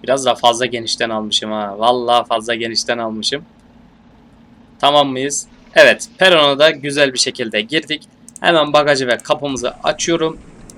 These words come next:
Atla diyorum, sefer raporumuzu bekliyoruz.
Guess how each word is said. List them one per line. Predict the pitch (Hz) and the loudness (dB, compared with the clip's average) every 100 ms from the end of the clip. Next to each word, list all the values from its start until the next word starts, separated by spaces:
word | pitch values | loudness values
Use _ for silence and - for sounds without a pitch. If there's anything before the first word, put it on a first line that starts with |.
| - | 2
Atla | 185 180 170 | 2 4 0
diyorum, | 151 151 151 | 2 -2 -2
sefer | - 143 147 | -2 0 2
raporumuzu | 135 131 135 127 123 123 | 0 0 -2 -4 -6 -6
bekliyoruz. | 120 - 117 104 - - | -8 -6 -6 -6 -4 -6